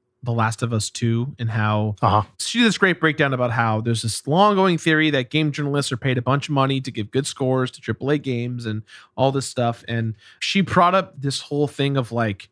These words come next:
Speaker 1: if there's a huge controversy with a game like The Last of Us Two, right? It leaked and everyone out there is like, "Oh my gosh, the game leaked," and
Speaker 2: Yeah, yeah.
Speaker 1: now they've seen it and they're mad, and they're mad how Naughty Dog handled it. And, and in the end of the video, she goes, "Guys,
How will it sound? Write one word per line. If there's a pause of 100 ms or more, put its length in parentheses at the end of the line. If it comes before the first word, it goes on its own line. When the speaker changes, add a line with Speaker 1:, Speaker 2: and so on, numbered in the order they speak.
Speaker 1:
if
there's
a
huge
controversy
with
a
game
like
The
Last
of
Us
Two,
right?
It
leaked (380)
and
everyone
out
there
is
like,
"Oh
my
gosh,
the
game
leaked,"
and
Speaker 2:
Yeah,
yeah.
Speaker 1:
now
they've
seen
it
and
they're
mad,
and
they're
mad
how (320)
Naughty
Dog
handled
it. (340)
And,
and
in
the
end
of
the
video,
she
goes,
"Guys,